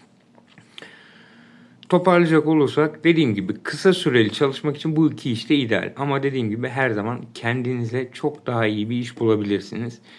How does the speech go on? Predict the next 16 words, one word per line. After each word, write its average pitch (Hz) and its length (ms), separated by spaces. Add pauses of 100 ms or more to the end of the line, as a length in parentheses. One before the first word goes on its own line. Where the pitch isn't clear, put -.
(560)
Burada 170 560 (720)
en 165 100
azından 147 340
maddi 143 400
açıdan 135 340
zarar 139 320
görmemek 131 500
için 101 240
girip 127 340 (340)
adam 151 240
akıllı 117 300
bir 110 60
iş 104 200
bulana 131 280
kadar 95 220
çalışabilirsiniz. 123 880